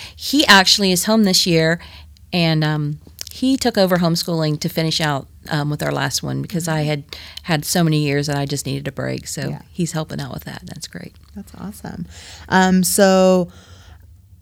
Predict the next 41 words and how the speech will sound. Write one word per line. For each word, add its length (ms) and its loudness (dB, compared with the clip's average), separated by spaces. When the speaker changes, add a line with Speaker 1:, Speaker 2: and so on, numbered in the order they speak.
Speaker 2:
Casey's 420 6
a 80 8
little, 720 8
um, 560 2
has 280 6
a 100 4
little 280 6
unique 500 4
role. 760 4
So 360 4
normally 680 6
we 160 6
also 300 6
ask 300 2
our 360 4
guests, 380 2
like, 160 -2
how 260 2
did 120 2
they 100 2
get 220 0
to 100 -2
Dayton? 520 2
But 280 0
Casey's 320 6
a 100 4
little 380 4
outside 400 4
of 40 -2
Dayton. 220 0
So 100 0
why 120 4
don't 180 2
you 60 -2
tell 140 0
us 120 -2
a 80 -2
little 220 0
bit 180 0
about, 600 0
um, 400 -2